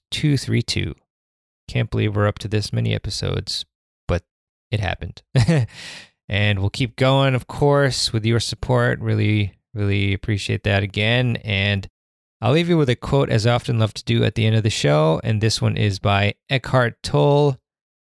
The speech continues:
Maybe it's Tolle or it's Tolle, I'm not sure. But Eckhart said, "Instead of asking, 'What do I want from life?' a more powerful question is,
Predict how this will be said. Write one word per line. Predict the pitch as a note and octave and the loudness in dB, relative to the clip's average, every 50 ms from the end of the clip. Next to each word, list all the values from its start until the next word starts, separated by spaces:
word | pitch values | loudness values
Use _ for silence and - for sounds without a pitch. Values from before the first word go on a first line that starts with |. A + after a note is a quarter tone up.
| _ - | _ -4
Maybe | G#2 A2 A2 G#2+ | -2 0 0 0
it's | A2 - - - | 0 -2 -4 -4
Tolle | - - - D#3+ D#3 D3+ D3 C#3+ C#3+ D3+ D3+ D3 - - _ _ - | -2 0 2 2 2 2 2 2 2 2 2 0 -2 -8 _ _ -6
or | - G2+ G#2 | -2 -2 0
it's | G#2 - - - | -2 -2 -4 -8
Tolle, | - - - C3+ C3 C3 C3 B2 | -8 -4 -2 0 2 2 2 2
I'm | G#2+ | 2
not | G#2 G#2+ G#2+ - | 2 0 0 -2
sure. | - - B2+ B2+ B2+ B2 | -2 -2 0 2 2 2
But | G#2 A2 G#2+ - | 0 0 -2 0
Eckhart | A#2+ C3 - - C3+ C3 B2 A2+ - | -2 -4 -2 0 0 0 0 0 0
said, | - - A#2+ A2+ A2 G#2 - - _ _ _ _ _ _ _ | -2 0 2 2 0 0 -4 -12 _ _ _ _ _ _ _
"Instead | - A#2+ - - - F3+ | -4 -4 -2 0 2 2
of | F#3 E3 D3 | 2 4 4
asking, | C#3 C3+ B2+ - - - D3+ C#3+ C#3 C3 A#2+ - _ _ _ _ _ | 4 4 4 2 0 0 0 0 0 0 -2 -4 _ _ _ _ _
'What | - B2 C#3+ - | -2 0 0 0
do | - - D3+ | 2 2 2
I | D3 C#3 | 4 4
want | A#2+ A2 A#2+ A#2 A2 | 4 4 4 2 2
from | - - A#2 G2+ | 0 0 0 2
life?' | G2 F#2+ G2+ G2 G2 G2+ F#2+ - - - - _ | 2 2 4 4 4 2 0 -2 -6 -12 -14 _
a | - B2 | -4 -2
more | G#2 G#2+ A#2 B2 A#2+ | 0 2 2 0 0
powerful | - - - - C#3 D3 D3 C#3+ - - C3 A2+ | -2 -4 -4 0 0 2 2 2 2 0 0 0
question | - - B2+ A#2 - - - A2 G#2+ | 0 0 0 0 0 0 -2 -2 0
is, | G2+ G2 G2 F#2 - - | 2 2 0 0 -2 -6